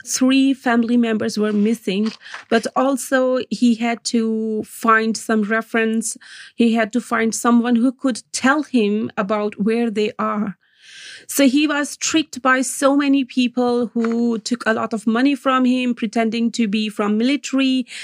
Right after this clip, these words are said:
from intelligence agencies, and told, promised him, like, "You give us this much money and we will just let you meet your brother or your son." So it was another problem for him. And I thought, like, if we are educated,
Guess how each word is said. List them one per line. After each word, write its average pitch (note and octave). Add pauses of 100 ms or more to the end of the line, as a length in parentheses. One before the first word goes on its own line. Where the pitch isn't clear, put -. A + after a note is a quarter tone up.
(140)
from A#3
intelligence C#4
agencies, B3+
and G#3+
told, A3
promised A#3
him, A#3
like, G#3+
"You G#3+
give G3+
us G#3
this B3
much A#3+
money A3+ (380)
and A3
we A3+
will A3+
just G#3+
let G#3
you A3+
meet A3
your G3+
brother G#3+
or G#3
your G#3
son." A3+ (300)
So -
it -
was E4 (100)
another D4
problem C4
for G3+
him. G3+ (180)
And A#3+
I C4
thought, D4+
like, C#4
if C4+
we B3+
are B3
educated, A3+